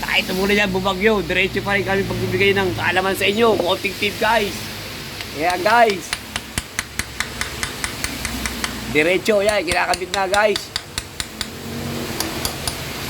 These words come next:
Yan, oh, yan. Malapit na sa pitiki ang <laughs> tubig, oh. Pero okay lang yan, ha? Basta makapagbigay kami sa inyo ng konting kaalaman at konting tip, guys. Ayan, malakas na ulan dito. May bagyo yata ngayon.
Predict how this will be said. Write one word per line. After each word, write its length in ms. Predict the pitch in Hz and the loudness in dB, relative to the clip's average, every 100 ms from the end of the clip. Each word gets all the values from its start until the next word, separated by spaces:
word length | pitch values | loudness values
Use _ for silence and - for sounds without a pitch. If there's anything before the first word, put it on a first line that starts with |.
| - - - | -8 -8 -8
Yan, 200 | - 165 170 | -2 0 2
oh, 140 | 180 | 2
yan. 160 | 175 175 | 0 0
Malapit 420 | 156 147 151 165 | 0 0 -2 -2
na 120 | 160 | -2
sa 80 | 220 | -2
pitiki 500 | 180 165 165 190 175 | -2 -2 0 2 2
ang 140 | 160 160 156 | 2 0 -2
<laughs> 120 | 139 | 0
tubig, 320 | 165 156 175 160 | 2 4 4 2
oh. 80 | 147 135 - - - - - - - - - - - - | 0 -2 -4 -6 -6 -8 -6 -8 -8 -8 -8 -8 -10 -6
Pero 240 | 160 170 175 | 2 4 6
okay 160 | 175 | 6
lang 120 | 175 156 | 4 4
yan, 100 | 131 | 4
ha? 160 | 139 151 | 4 2
Basta 240 | 151 160 | 2 0
makapagbigay 480 | 160 165 160 160 165 | 0 0 0 0 2
kami 180 | 160 151 | 2 0
sa 80 | 156 | 0
inyo 140 | 156 | 0
ng 140 | 156 151 | 0 2
konting 340 | 156 151 156 | 0 2 0
kaalaman 540 | 151 143 147 156 151 139 | 0 0 2 2 0 -2
at 100 | 123 | -2
konting 340 | 156 156 165 151 | 2 4 2 0
tip, 160 | 143 151 139 | 0 0 2
guys. 320 | 160 156 - 107 | 2 2 -4 -4
Ayan, 220 | 127 139 | -4 -4
malakas 260 | 120 110 - | -4 -4 -4
na 100 | 123 | -4
ulan 200 | 135 139 | -2 -2
dito. 260 | 139 135 165 170 - - - - | -2 0 0 0 -2 -2 -2 2
May 100 | 143 | 4
bagyo 300 | 151 147 151 | 4 4 4
yata 320 | 147 147 147 | 4 2 2
ngayon. 320 | 156 165 202 | 4 2 2